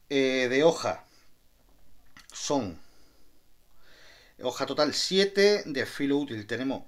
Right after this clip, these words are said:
un poquito más de seis y medio. Eh...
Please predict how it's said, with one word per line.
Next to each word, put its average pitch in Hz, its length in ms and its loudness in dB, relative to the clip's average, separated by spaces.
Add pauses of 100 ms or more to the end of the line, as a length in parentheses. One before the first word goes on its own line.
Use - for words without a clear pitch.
(100)
un 160 140 -8
poquito 143 320 -6
más 143 140 -2
de 98 100 -6
seis 127 320 -4
y 101 40 -8
medio. 180 440 -2 (3750)
Eh... 110 1080 2